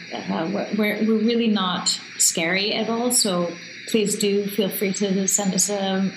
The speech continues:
a message. We've also got a, um, a newsletter that we send out every two weeks.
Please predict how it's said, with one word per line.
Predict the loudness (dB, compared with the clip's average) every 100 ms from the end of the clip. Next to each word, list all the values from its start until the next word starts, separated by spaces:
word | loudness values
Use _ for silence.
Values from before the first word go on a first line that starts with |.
| -2
a | 0
message. | 2 2 2 0 -2 -6 -14 -6
We've | 0
also | 0 2 0
got | 0 0
a, | 0 0 -2
um, | 0 0 -2 -2
a | 2
newsletter | 4 4 2 0 -2 -2
that | -2 0
we | 0
send | 0 0 0
out | 0 -2 -4 -6
every | -2 -2
two | -2 -2 0
weeks. | 0 0 0 -2